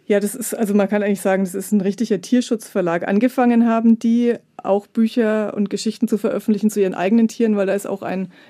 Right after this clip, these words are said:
Gnadenhof angegrenzt, der da praktisch dazu gehört, ähm, das Dorf Sentana. Und da dürfen eben auch Nichtsnutztiere glücklich leben. Und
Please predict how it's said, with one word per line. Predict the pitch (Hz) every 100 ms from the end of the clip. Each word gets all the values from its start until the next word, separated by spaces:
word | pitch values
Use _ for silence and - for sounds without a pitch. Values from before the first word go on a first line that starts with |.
| -
Gnadenhof | 180 190 202 170 180 175 -
angegrenzt, | 180 175 165 170 160 175
der | 165
da | 165
praktisch | 165 175 175 -
dazu | 165 - 165
gehört, | 170 165 160 - -
ähm, | 170 170 - _ _ _
das | - 175
Dorf | - 170 202 -
Sentana. | 180 175 165 160 175 160 151
Und | 165
da |
dürfen | 175 170 185 -
eben | 175 160
auch | 151 - -
Nichtsnutztiere | 190 - - 180 165 - - 175 175
glücklich | 175 175 170 170
leben. | 170 160 196
Und | 165 175